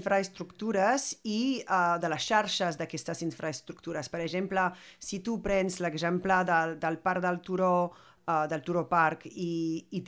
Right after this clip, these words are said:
i també del seu voltant, què veus? Veus, eh, carrers més, més pacificats, sense, sense cotxes, veus també un arbolat urbà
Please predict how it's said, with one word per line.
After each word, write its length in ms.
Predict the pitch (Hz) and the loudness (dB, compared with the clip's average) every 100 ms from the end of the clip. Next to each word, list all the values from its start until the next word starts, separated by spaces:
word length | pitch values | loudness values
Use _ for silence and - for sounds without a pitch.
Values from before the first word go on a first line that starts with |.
| 185 | -2
i 20 | |
també 220 | 185 180 | 2 2
del 140 | 175 160 | 0 -2
seu 220 | 185 175 | -2 -2
voltant, 480 | 170 170 220 220 220 | -2 2 2 2 2
què 140 | 196 | 2
veus? 400 | 170 143 151 147 | 2 -2 -8 -4
Veus, 500 | 180 185 180 170 - - - _ | 0 2 2 -2 -6 -10 -20 _
eh, 720 | 180 170 165 165 165 165 156 | -6 -4 -2 0 0 -2 -4
carrers 460 | - 180 175 196 180 | 0 2 4 2 2
més, 460 | 185 175 170 170 - | 0 0 0 -2 -2
més 240 | 175 170 | -2 -2
pacificats, 840 | - 185 180 185 180 196 190 190 - | -2 -2 -2 -4 2 4 4 2 -4
sense, 540 | - - 175 165 - 180 175 175 170 | -10 -4 -2 -2 0 0 2 2 2
sense 380 | - 180 190 180 | 0 -2 2 2
cotxes, 640 | 208 214 214 226 247 262 - - - | 2 0 0 2 2 2 -6 -14 -14
veus 320 | - 185 185 - | 0 2 2 2
també 560 | 190 185 190 196 196 185 - | 2 2 2 2 2 -2 -6
un 140 | 185 185 | 0 2
arbolat 800 | 185 175 180 185 185 185 - - | 4 2 4 6 6 4 -6 -14
urbà 580 | - 180 175 185 180 175 | -2 0 2 4 6 4